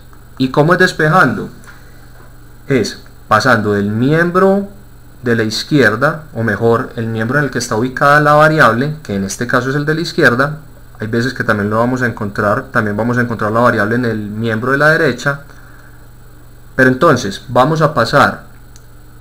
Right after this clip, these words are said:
el número que está acompañando la variable o los números hacia el otro miembro de la ecuación.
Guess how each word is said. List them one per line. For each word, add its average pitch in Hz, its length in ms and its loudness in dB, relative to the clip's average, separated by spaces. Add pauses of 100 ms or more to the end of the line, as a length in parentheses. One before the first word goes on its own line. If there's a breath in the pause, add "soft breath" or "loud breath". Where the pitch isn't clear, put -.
(120)
el 123 260 4
número 117 500 2
que 120 120 -2
está 127 240 0
acompañando 135 720 2
la 160 120 4
variable 151 640 2
o 139 180 4
los 147 240 2
números 151 520 0 (760)
hacia 117 260 0
el 107 80 -4
otro 113 560 0 (320)
miembro 120 360 0
de 113 40 0
la 110 80 -4
ecuación. 101 520 -2